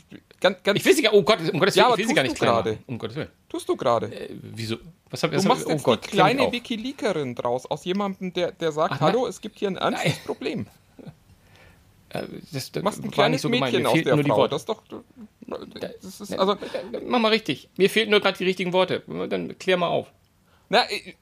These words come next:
Speaker 1: was he-, was heißt, klär mal auf? Die, die Frau weist darauf hin, dass es, dass es Studien gibt, die
Speaker 2: Absolut.
Speaker 1: dieses Unternehmen kennt, die darauf hinweisen, dass es, äh, was das Unternehmen tut, sehr gefährlich ist und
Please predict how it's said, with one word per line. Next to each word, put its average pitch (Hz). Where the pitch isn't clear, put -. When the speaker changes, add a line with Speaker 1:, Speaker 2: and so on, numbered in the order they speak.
Speaker 1:
was 185
he-, 202
was 190
heißt, 226
klär 214
mal 202
auf? 220
Die, -
die -
Frau 180
weist 175
darauf 170
hin, 233
dass 180
es, -
dass 135
es 143
Studien 208
gibt, -
die 180
Speaker 2:
Absolut. -
Speaker 1:
dieses 156
Unternehmen 151
kennt, 175
die 170
darauf 156
hinweisen, 208
dass 165
es, -
äh, -
was 156
das 143
Unternehmen 151
tut, -
sehr 156
gefährlich 143
ist -
und 190